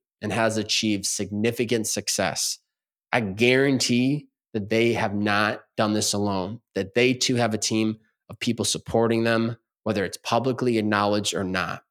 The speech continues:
I promise. Identify those who may play a role in your plans for twenty twenty-four and communicate your intentions to them. You will be surprised by how willingly people want to support others. Number six, burnout.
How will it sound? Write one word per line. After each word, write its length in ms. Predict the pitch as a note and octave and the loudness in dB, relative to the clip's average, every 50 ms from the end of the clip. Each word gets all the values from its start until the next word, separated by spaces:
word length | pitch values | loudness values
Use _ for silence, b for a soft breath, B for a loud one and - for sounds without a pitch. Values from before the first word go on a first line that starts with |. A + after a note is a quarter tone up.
| _ _ _ | _ _ _
I 140 | - - F#2+ - - - - _ _ | -10 -10 -10 -10 -14 -20 -20 _ _
promise. 680 | G2+ G2 G#2 G#2+ A#2 A#2 G#2+ F2 E2+ - - - - - _ _ _ _ _ _ _ _ _ _ _ _ - | -4 -2 -2 0 0 -2 -2 -4 -6 -4 -4 -4 -6 -8 _ _ _ _ _ _ _ _ _ _ _ _ -6
Identify 540 | A2 A#2+ B2+ C3+ C#3+ C#3+ - D#3 C#3+ C#3 | 2 4 4 4 4 4 4 4 4 4
those 320 | B2 B2 B2 B2 B2 A#2+ - | 4 4 4 4 4 2 2
who 60 | A#2+ | 2
may 160 | A2+ A2 G#2+ | 2 2 0
play 280 | G#2+ - - A#2 A2+ A2 | 0 0 0 2 2 2
a 60 | G#2 | 4
role 240 | G2+ A2 A2 A2 G#2+ | 4 4 4 4 2
in 100 | G2+ G#2+ | 2 0
your 120 | G#2+ G2+ | 0 -2
plans 340 | G#2 - - G#2 G#2 G2+ F#2+ | -2 -4 -2 -2 -2 -2 -2
for 100 | - G2+ | -4 -6
twenty 240 | - - G#2 G2+ G2+ | -4 -4 -4 -4 -4
twenty-four 520 | G2 - G2+ G2 - - - G#2 G2+ C#2+ | -4 -4 -6 -6 -4 -4 -2 -2 0 -2
and 140 | E2+ G2 - | -2 -6 -8
communicate 640 | - - A2 G#2 G#2+ A#2 B2 C3 B2 - C#3+ B2+ | -10 -6 -2 0 2 2 2 2 0 0 0 0
your 160 | A#2+ A2+ A2+ A2 | 0 2 0 0
intentions 600 | G#2 G#2 - - G#2+ G2+ - - G#2 G2 G2+ - | 0 -2 -2 -2 -2 -2 -2 -4 -6 -8 -8 -8
to 240 | - - A#2+ A#2 | -4 -2 -2 -2
them. 320 | A2 G2 F#2 C#2+ - - - _ _ _ _ _ _ _ _ _ _ _ | 0 -2 -2 -4 -6 -10 -20 _ _ _ _ _ _ _ _ _ _ _
You 160 | - G#2 A#2 C3 | -6 -2 0 2
will 120 | C#3 C#3+ | 2 2
be 160 | C#3 D3 D3 | 4 2 2
surprised 600 | - - C#3+ B2+ - - A#2 A#2 A#2 B2 A#2+ A#2+ | 2 0 -2 -2 0 2 4 4 4 2 2 0
by 80 | A#2 G2+ | -2 -2
how 240 | - - A#2 A2 G#2+ | -2 0 2 2 2
willingly 640 | G#2 G#2 A2+ A#2+ A#2+ A#2 A2+ G#2+ G#2 G2+ F#2+ F#2 - - | 2 2 2 2 2 2 2 2 0 0 -2 -6 -8 -6
people 340 | - A#2+ A#2 A2 B2+ A#2 | -2 -2 0 0 0 0
want 300 | A2 G#2+ G#2 G2+ G2 - | 2 2 0 0 -2 -4
to 100 | - G#2 | -4 -4
support 480 | G2 - A2 G2 - - G2+ G2 - - | -2 -4 -4 -6 -6 -4 -2 -2 -2 -2
others. 560 | F2 F2 C2+ C2 B1+ C#2 - - - - - _ _ _ _ _ _ _ _ _ _ _ _ _ _ _ _ _ _ _ _ _ _ _ _ _ _ _ _ _ _ _ | -2 -4 -4 -4 -8 -6 -8 -8 -8 -10 -12 _ _ _ _ _ _ _ _ _ _ _ _ _ _ _ _ _ _ _ _ _ _ _ _ _ _ _ _ _ _ _
Number 180 | C3 B2 A2+ A2 | 0 0 2 2
six, 500 | - - - C3+ A2+ G2+ - - - - _ _ _ F#2 | 2 2 4 2 2 2 0 -4 -4 -6 _ _ _ -4
burnout. 640 | G#2 A2 G#2+ G#2+ G#2 G2+ F#2 F2 F2 D#2+ A#1+ | 0 2 4 4 4 4 2 0 0 -2 -4